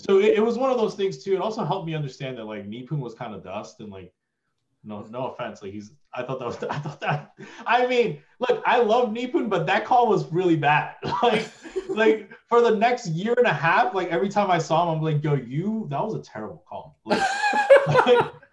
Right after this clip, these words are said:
Speaker 1: like, and then we became friends after that. Like, we became friendly after that. And then he won, like, two bracelets in a summer. So then, like, you know, he, he was like, "Yeah, I don't do that anymore."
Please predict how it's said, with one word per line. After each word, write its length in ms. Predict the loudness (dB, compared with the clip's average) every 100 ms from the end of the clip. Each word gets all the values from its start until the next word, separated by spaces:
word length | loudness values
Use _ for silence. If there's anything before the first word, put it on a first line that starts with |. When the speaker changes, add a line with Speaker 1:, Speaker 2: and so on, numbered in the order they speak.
| _ _ _ _
Speaker 1:
like, 260 | -2 -2 -2 0
and 100 | 2
then 140 | 2
we 80 | 0
became 340 | -2 0 0
friends 320 | 2 2 4
after 260 | 2 0 0
that. 260 | 0 0 -2
Like, 160 | -6
we 80 | -6
became 320 | -6 -4 -4
friendly 340 | -4 -6 -6 -8
after 200 | -10 -10
that. 160 | -10
And 100 | -6
then 80 | -2
he 80 | 0
won, 160 | 0 -4
like, 140 | -4
two 160 | -4 -2
bracelets 460 | -2 -2 -4 -12
in 80 | -12
a 60 | -10
summer. 380 | -8 -8 -8 -12
So 200 | -12 -12
then, 180 | -12
like, 180 | -12 -14
you 60 | -14
know, 100 | -12
he, 100 | -14
he 100 | -14 _ -8
was 120 | -6
like, 120 | -2
"Yeah, 160 | 0 0
I 40 |
don't 180 | -2 -6
do 80 | -8
that 120 | -8
anymore." 380 | -10 -14 -16 -20